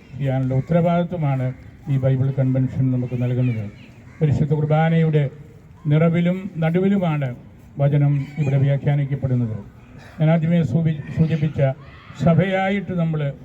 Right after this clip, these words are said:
ഇരുന്നുകൊണ്ടാണ്. പരിശുദ്ധ കുർബാനയുടെ ആ ഒരു ഏറ്റവും ഗാഢമായ ബന്ധത്തിലാണ് തിരുവചനം നമ്മൾ വ്യാഖ്യാനിക്കുന്നത്. അതുകൊണ്ട്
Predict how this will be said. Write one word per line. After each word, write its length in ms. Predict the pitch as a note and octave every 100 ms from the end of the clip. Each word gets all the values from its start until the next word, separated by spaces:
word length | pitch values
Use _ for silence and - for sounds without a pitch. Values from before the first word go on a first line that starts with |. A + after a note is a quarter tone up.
| - - -
ഇരുന്നുകൊണ്ടാണ്. 640 | C#3+ C#3+ C#3+ C#3 B2+ A2+ G#2 - - -
പരിശുദ്ധ 320 | - D#3 D#3+ F3+
കുർബാനയുടെ 720 | E3+ E3+ F3 G3 G3+ F#3+ E3 C#3 - - - - -
ആ 100 | D3+
ഒരു 380 | D#3 D3+ D3 D3 -
ഏറ്റവും 580 | E3 C#3 - F#3+ F3 E3+ - - - -
ഗാഢമായ 680 | D3+ E3+ E3 F#3 E3+ E3+ D#3+
ബന്ധത്തിലാണ് 840 | D3+ D3+ D3 F3+ F3 D#3+ C3+ C3 B2+ - - -
തിരുവചനം 500 | D3 C#3 C#3 C3+ C#3
നമ്മൾ 180 | C3+ C3
വ്യാഖ്യാനിക്കുന്നത്. 880 | B2+ C3 B2+ B2+ B2+ B2 A#2+ A2 G#2 - - - - C#3+
അതുകൊണ്ട് 480 | C#3+ D3 D3 C#3+